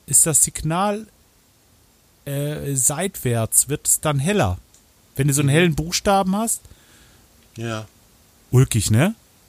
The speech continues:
Speaker 2: Ja, sehr. Da, hm, ja. Also, ich würd das Ding einfach nochmal neu flashen. Zur Not. Und die Löt-, Löt-, Lötstellen nochmal überprüfen. Aber da, du, löten kannst du, ja.
Speaker 1: Ich
Speaker 2: Also
Speaker 1: glaube eher, dass ich abgeschirmtes Kabel nehmen muss von der Kamera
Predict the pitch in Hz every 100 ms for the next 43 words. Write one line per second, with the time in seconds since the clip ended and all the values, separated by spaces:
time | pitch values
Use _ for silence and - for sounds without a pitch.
0 | _ _ - 110 107 95 117 113 95 -
1 | _ _ - _ - - - _ _ _
2 | - - - - 110 95 80 107 104 85
3 | 95 87 85 - - - 98 101 104 -
4 | - - 107 113 - 113 104 117 101 101
5 | 101 101 101 95 92 101 - 92 - -
6 | - - - - - - - - - 98
7 | 95 98 98 117 117 127 - 120 127 -
8 | - 117 120 - 110 98 92 98 92 92
9 | - - 98 92 92 98 95 - 101 104
10 | 117 - 101 107 104 - 82 85 101 -
11 | - - 139 - 147 160 165 143 156 170
12 | 160 160 - 165 - - 175 160 151 -
13 | 160 165 139 117 104 101 104 - 131 123
14 | 120 - 143 165 170 190